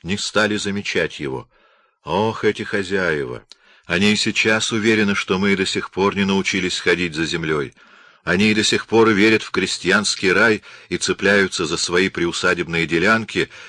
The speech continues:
как за полы судьбы. Отрезать бы их все, тогда лучше бы работали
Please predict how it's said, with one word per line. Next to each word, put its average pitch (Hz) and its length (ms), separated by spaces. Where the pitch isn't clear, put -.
как 95 280
за 76 260
полы 87 440
судьбы. 73 500
Отрезать 135 640
бы 127 180
их 123 100
все, 90 440
тогда 71 360
лучше 107 460
бы 98 120
работали 87 720